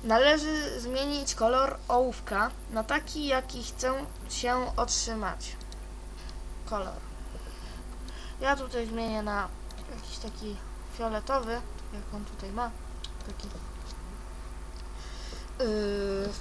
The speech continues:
przypadku kolorowego zdjęcia należy usunąć kolor, czyli obrazek dopasuj, usuń kolor. <clears throat> Dalej należy przybliżyć sobie, yy, a zanim jeszcze to zrobimy,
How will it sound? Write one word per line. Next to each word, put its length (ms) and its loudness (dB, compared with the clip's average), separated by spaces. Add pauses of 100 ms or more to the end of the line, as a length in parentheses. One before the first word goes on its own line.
przypadku 480 4
kolorowego 680 10
zdjęcia 460 2
należy 720 2 (320)
usunąć 540 0
kolor, 380 2 (400)
czyli 280 0
obrazek 460 6
dopasuj, 540 4 (420)
usuń 420 -4
kolor. 360 -2 (2250)
<clears throat> 340 -2
Dalej 360 10
należy 540 6
przybliżyć 720 0
sobie, 360 -2 (1160)
yy, 400 0
a 60 6
zanim 280 6
jeszcze 200 -2
to 120 -6
zrobimy, 460 -2